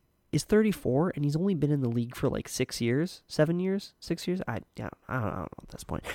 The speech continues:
but, like, six years, like, that, that's, what a story, and that's a guy you wanna root for.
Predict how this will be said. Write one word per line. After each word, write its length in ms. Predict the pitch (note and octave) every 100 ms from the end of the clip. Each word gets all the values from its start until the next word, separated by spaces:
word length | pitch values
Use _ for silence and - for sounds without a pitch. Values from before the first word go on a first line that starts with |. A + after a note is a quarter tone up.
| - -
but, 100 | -
like, 240 | - C#3 -
six 280 | - A#3 -
years, 300 | A3 C4+ - _ _ -
like, 80 |
that, 180 | - - -
that's, 180 | D4 - - -
what 260 | E3 C#4+
a 40 | C#5+
story, 500 | - - F3+ B2 -
and 80 | D#3+
that's 180 | D4+ -
a 40 |
guy 200 | - G#3+
you 140 | A3 E3+
wanna 220 | D#3+ A2+
root 240 | A2+ C3
for. 400 | - - - D3